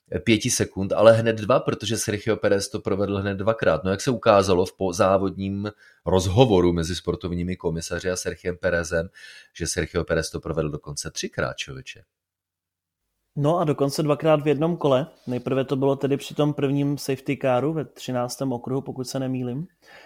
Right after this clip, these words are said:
Speaker 2: A pak to přišlo v desátém okruhu tedy. A pak to přišlo dvakrát v třicátém šestém kole, no, v zatáčce devět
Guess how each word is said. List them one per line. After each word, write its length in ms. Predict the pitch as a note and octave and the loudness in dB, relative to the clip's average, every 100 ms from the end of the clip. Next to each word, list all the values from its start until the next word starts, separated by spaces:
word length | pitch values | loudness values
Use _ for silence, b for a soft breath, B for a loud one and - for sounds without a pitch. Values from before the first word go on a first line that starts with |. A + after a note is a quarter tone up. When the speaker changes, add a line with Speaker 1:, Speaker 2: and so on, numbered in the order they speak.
| B _ | B _
Speaker 2:
A 520 | B2 B2 A#2+ B2 B2 | 0 4 6 6 4
pak 220 | B2 C3+ - | 2 -4 -2
to 120 | C#3+ | -4
přišlo 580 | - C#3 D#3 D3+ D3 D3+ _ _ _ | -4 -4 2 4 2 -2 _ _ _
v 40 | |
desátém 380 | C#3 - D3+ C3 | 0 2 2 0
okruhu 300 | A#2+ B2+ C3 | -2 -4 -4
tedy. 260 | B2 B2 F#3 _ _ _ _ _ | -4 -6 -6 _ _ _ _ _
A 60 | B2+ | -4
pak 160 | C3+ | -4
to 100 | - | -2
přišlo 320 | C3+ C#3+ - D3+ | -4 -2 -2 0
dvakrát 360 | C#3 D3 D3+ | 0 2 2
v 40 | C#3+ | 2
třicátém 500 | - C#3 D3+ C#3 D3 | -8 -4 0 2 0
šestém 420 | C#3+ D3 - E3 F3 | -2 -4 0 0 0
kole, 260 | D3 B2+ | 0 0
no, 80 | A#2 | -2
v 40 | A#2+ | -4
zatáčce 460 | C3 - C3 - | -6 -2 -4 -2
devět 220 | C3+ C#3 | -2 -2